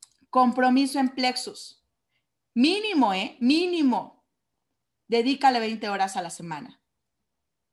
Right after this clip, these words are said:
En cuestión de tu tiempo, en cuestión de dinero, aco-, oh, pero ac-, acota, ¿eh?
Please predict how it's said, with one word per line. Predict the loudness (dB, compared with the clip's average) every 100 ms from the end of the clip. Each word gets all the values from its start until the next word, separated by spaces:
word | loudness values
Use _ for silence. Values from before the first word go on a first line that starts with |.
| _ _ _ _ -12
En | -8
cuestión | -8 -8 -8
de | -8
tu | -10 -10
tiempo, | -8 -8 -12 -20 _ _ _
en | -10 -6
cuestión | -6 -6 -6 -4
de |
dinero, | -4 -4 -4 -4 -6 -12 _ _ _ _ _ _ _ _ _ _ _ _
aco-, | -8 -8 -4
oh, | -6 -4
pero | 0 0
ac-, | 0 0
acota, | -2 0 0 2 0 -2
¿eh? | -6